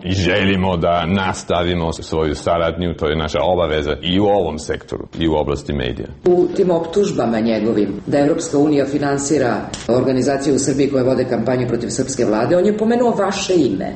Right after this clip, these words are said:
Speaker 2: Zašto mislite da je personalizovao Evropsku uniju?
Speaker 1: Morate da se obratite gospodinu premijeru ako
Speaker 2: Imate
Speaker 1: želite
Speaker 2: li vi
Speaker 1: da
Speaker 2: neki
Speaker 1: dobijete.
Speaker 2: odgovor na to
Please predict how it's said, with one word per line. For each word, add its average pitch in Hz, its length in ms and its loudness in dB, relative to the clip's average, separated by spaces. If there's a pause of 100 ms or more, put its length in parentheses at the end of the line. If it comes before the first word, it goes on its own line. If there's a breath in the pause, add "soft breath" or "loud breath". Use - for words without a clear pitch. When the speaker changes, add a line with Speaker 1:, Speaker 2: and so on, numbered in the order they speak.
(160)
Speaker 2:
Zašto 190 400 0
mislite 190 340 2
da 170 100 2
je 151 220 2
personalizovao 135 1000 0 (160)
Evropsku 98 500 0
uniju? 98 340 2 (340)
Speaker 1:
Morate 95 600 2
da 80 160 0
se 80 120 -2
obratite 73 640 -2 (500)
gospodinu 71 420 -2
premijeru 69 600 0
ako - 180 -2
Speaker 2:
Imate 69 120 0
Speaker 1:
želite 71 200 0
Speaker 2:
li 73 120 0
vi - 40 -4
Speaker 1:
da 71 160 2
Speaker 2:
neki 73 120 0
Speaker 1:
dobijete. 71 420 -2
Speaker 2:
odgovor 113 160 -4
na 107 100 -10
to 107 160 -10